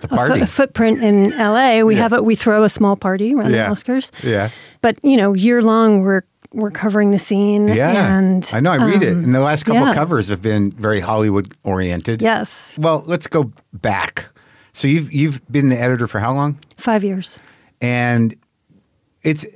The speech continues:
Speaker 1: it's interesting to me 'cause I was trying to, uh, you know, kind of put stuff together here, uh, in terms of,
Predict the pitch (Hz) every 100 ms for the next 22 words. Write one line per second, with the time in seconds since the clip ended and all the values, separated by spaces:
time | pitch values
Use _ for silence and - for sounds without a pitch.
0 | 123 - 151 240 220 220 180 147 143 143
1 | 139 135 - 165 139 120 135 123 123 113
2 | - 117 - 117 - 120 113 110 117 98
3 | 104 92 90 90 - _ _ _ _ _
4 | _ _ _ 110 107 104 104 107 - 131
5 | 120 107 110 98